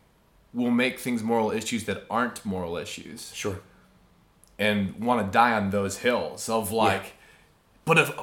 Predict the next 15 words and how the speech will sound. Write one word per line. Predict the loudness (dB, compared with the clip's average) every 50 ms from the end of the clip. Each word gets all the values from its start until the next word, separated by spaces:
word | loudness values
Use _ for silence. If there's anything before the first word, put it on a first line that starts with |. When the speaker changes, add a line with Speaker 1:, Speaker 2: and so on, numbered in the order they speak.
| 0
Speaker 1:
but | 4 4
if | 6 6 4 6
you're | 6 6
a | 6 6
Christian, | 4 8 10 10 10 10 8 6 4 4 8
you | 12 12 12
should | 12 10 4 2 0 -4 -4 0
support | 2 2 2 6 10 10 10 10 8 12 12
this." | 12 12 12 12 12 10 6 0 -2 -2 -4 -8 -4
Speaker 2:
Yeah. | 0 0 0 0 -2 -2
Speaker 1:
Well, | 4 6 8 8 8 6 4 4
Speaker 2:
Yeah. | 4 2 2 -2 -8 -16 -20 -20 _ -20 -20 _ _ _ 0
Speaker 1:
it | 0 2 4
sounds | 4 4 4 6 8 10 12 12 12 12 12 12 10
good, | 6 -2 -4 -4 -2 -4 -6 -6